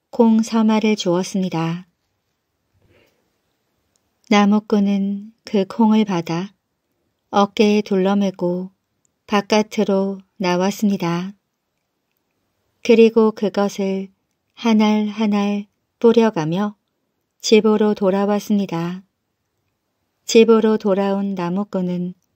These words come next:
아무도 모르게 재산을 모두 헐값으로 팔아버렸습니다.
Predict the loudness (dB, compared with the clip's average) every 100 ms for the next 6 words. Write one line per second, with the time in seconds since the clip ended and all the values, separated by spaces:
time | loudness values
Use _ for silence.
0 | _ _ _ _ 0 2 2 0 0 0
1 | -2 -4 -4 -6 -6 _ _ _ _ _
2 | _ _ 0 0 2 0 2 0 0 -2
3 | -2 -4 -4 -10 _ _ _ _ 0 2
4 | 4 2 0 -4 -2 -2 -4 -8 -16 _
5 | -2 0 2 2 2 0 0 -2 -2 -6
6 | -6